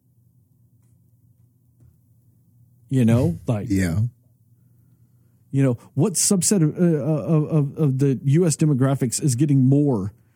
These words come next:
Speaker 1: out of Shazam! Fury of the Gods?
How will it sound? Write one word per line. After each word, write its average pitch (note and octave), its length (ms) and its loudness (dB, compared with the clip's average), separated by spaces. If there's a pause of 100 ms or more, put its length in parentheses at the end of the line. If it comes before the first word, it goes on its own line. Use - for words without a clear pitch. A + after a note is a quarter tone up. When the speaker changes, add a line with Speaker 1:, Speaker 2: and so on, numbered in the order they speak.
(140)
Speaker 1:
out C#3+ 140 -2
of C3 80 0
Shazam! A#2+ 880 0 (160)
Fury B2+ 460 2
of G#2 100 0
the G2+ 60 -2
Gods? F2 600 -6